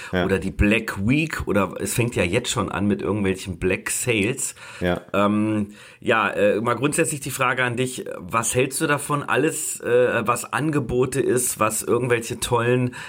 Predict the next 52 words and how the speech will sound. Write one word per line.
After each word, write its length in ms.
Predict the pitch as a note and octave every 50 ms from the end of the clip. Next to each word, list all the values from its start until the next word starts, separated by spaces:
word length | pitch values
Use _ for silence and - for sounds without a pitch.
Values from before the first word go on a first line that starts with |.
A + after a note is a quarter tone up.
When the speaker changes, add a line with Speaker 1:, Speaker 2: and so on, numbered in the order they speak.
| - -
Speaker 2:
Aktionen 540 | - G2+ - - - - B2+ C3+ C#3+ C#3
ist, 160 | - A2+ A2+ C3+
auf 180 | A#2 - -
einen 260 | - G2+ A2 A#2+ A#2+
Tag 280 | - G2+ F#2 G2+ G#2+ -
zu 140 | - D3 C3+
packen? 400 | - C#3 C3 C3 - C#3+ C#3 - - - - - - -
Weil 140 | G#2 G#2+ G#2+
ich 100 | G#2 -
finde, 180 | B2+ A#2+ B2
man 200 | B2 A#2+ A2+ A2
wird 160 | A2+ A#2 A2
immer 160 | B2 A2+ G#2+ G#2
ziemlich, 460 | - - A#2 A#2 A2+ A2+ A2 - - -
ähm, 460 | - G2+ G2+ G2+ G2+ G2 F#2+ F#2+ - -
äh, 260 | A2+ A#2+ A2 C#3 C#3
nee, 280 | D3 C#3+ A#2+ - - -
du, 200 | G#2+ - D3 D3
du 200 | B2+ C#3 E3 E3+
antwortest 500 | D3+ D#3+ D3+ C#3+ D3+ D3 - - - -
<laughs> 0 |
erstmal 320 | E3 C#3 - - D3 C3+
und 120 | B2+ A#2 -
dann, 240 | A2+ A2+ B2 B2
äh, 220 | - G2+ G#2+ G#2+ G#2
sage 240 | G#2 A2 G2+ G#2+ G2
ich, 140 | A2 A2
was 160 | G#2 G2+ G2+ G#2
ich 100 | F#2+ -
davon 360 | - F#2+ F#2 - - F#2+ F2+
denke. 320 | F2+ F#2+ F#2+ G#2 - D3 D3 - - - - - - - -
Ähm, 240 | - A2 G#2+ A2 A2+
ja, 240 | B2+ G#2+ D2 C#2 - - -
aber 320 | - G2+ G#2+ A2+ A#2+ A#2 A#2
was 120 | D3 D#3 -
hältst 200 | F#3 F#3+ F#3+ -
du 40 | F#3
so 120 | D#3 D#3+ F3
vom 200 | - D3 C3+ A2+
Black 200 | A#2+ A#2 B2 -
Friday? 420 | - - D2+ D2 C#2 A1+ G#1 - - - - - - - _ _ _ -
Speaker 1:
Ähm, 1040 | - C#3 C#3+ C#3+ C#3 C#3+ D3 D3 D3 D3 D3 D3 C#3+ C#3 C#3 A#2+ A#2+ A#2 A#2 - - - - -
es 200 | C3+ D3+ D3 -
kommt 200 | - F3 F3 F3
drauf 160 | E3 D3+ - A#2
an, 160 | A#2 C3 C3
wie 60 | B2+
man 140 | B2 B2+ B2
den 140 | A#2+ A2+ G2+
Black 180 | A2 A2+ G#2+ -
Friday 340 | - G#2+ G2 F#2+ F#2+ F#2+
nutzt. 440 | F2 E2 D#2+ D2+ - - - - -